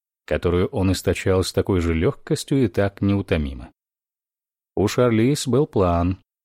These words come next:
и это её радовало. Но она не знала,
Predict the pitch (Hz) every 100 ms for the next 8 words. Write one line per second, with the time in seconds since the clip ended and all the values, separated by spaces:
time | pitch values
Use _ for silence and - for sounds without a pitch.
0 | _ 76 76 76 85 90 123 85 73 73
1 | 82 85 _ _ _ _ _ _ _ -
2 | 80 90 104 104 92 101 123 90 64